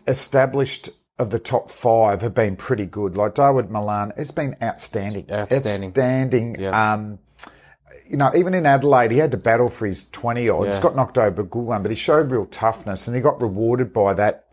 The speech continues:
Speaker 1: um, 'cause I think he feels reasonably comfortable there. So he, he's a, like, an eight out of ten.
Speaker 2: Yep.
Speaker 1: Stoneman, um, hasn't got big scores, but if,
Speaker 2: Nah,
Speaker 1: you,
Speaker 2: he's
Speaker 1: if you're
Speaker 2: done the
Speaker 1: looking
Speaker 2: job.
Speaker 1: about blunting the ball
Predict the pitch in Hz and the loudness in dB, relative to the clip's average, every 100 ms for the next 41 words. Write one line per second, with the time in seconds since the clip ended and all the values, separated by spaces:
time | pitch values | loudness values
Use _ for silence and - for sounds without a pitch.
0 | - 107 101 95 - 117 110 - - 139 | -4 -2 -2 -6 -2 0 -2 -6 -4 -4
1 | - 107 123 107 95 107 101 95 92 90 | -4 -4 0 0 2 0 0 -4 -6 -6
2 | 117 113 - 104 107 120 117 - 110 139 | -6 -6 -6 -6 0 2 4 4 4 4
3 | 101 143 120 95 - 82 101 98 98 117 | 4 2 2 -2 -4 -4 -4 -2 -2 0
4 | 104 95 92 - 117 113 110 113 113 - | 2 0 -2 -6 -6 -6 -8 -10 -12 -12
5 | _ - - 160 151 151 147 143 131 - | _ -14 0 2 4 2 -2 -2 -4 -2
6 | 123 120 113 110 98 _ _ _ - _ | 0 0 -2 -8 -16 _ _ _ -20 _
7 | 175 185 165 139 - 170 202 - - 135 | 0 2 2 0 0 -8 -6 -8 -2 0
8 | 131 78 107 - 135 113 120 127 - 156 | 0 -4 -8 -6 -6 0 2 2 2 2
9 | 151 143 190 120 135 - 123 143 147 - | 2 2 2 2 2 0 -4 -4 -6 -8
10 | 127 113 101 _ _ 123 101 110 110 110 | -8 -10 -14 _ _ -8 -2 -2 -2 -8